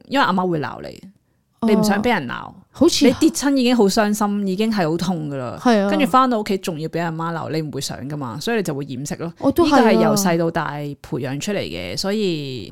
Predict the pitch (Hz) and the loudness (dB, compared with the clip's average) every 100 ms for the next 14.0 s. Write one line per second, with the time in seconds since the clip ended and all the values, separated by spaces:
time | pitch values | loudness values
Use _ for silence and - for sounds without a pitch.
0 | 117 110 127 156 170 - - 135 113 - | -14 -12 -10 -8 -10 -12 -14 -12 -10 -8
1 | 175 - 160 247 214 262 302 - 302 - | -8 -4 2 4 6 6 6 6 2 4
2 | - - - - - 339 370 311 - 254 | 2 2 0 0 -2 0 0 0 -2 2
3 | 277 190 - - - 285 453 311 269 247 | 2 0 -6 -4 2 4 4 4 4 4
4 | 202 220 285 254 226 262 254 - - 277 | 4 2 2 2 0 0 -2 -2 -2 0
5 | 277 269 247 240 180 220 202 170 185 196 | 0 0 0 -2 0 -2 -2 -4 -6 -6
6 | 190 196 202 208 202 185 185 277 294 233 | 0 2 4 6 6 6 4 2 0 2
7 | 185 160 156 - 254 349 294 320 269 381 | 2 4 2 2 4 4 6 4 4 4
8 | 349 320 320 - - 220 202 170 180 196 | 6 6 4 0 -4 -2 0 -2 -6 -4
9 | 220 233 311 294 247 247 311 320 269 208 | -2 0 0 2 2 2 2 2 2 4
10 | 190 202 247 254 226 156 - 156 175 175 | 4 4 2 2 -2 -4 -2 -2 -2 0
11 | 185 151 156 156 220 240 226 202 180 170 | 0 0 -4 -4 0 2 4 2 4 2
12 | 165 165 170 165 175 170 220 - 185 185 | 2 0 -4 -4 -2 -2 -4 -2 -2 -4
13 | 143 123 156 165 180 196 196 190 196 | -6 -6 -4 -4 -4 -2 -2 -4 -4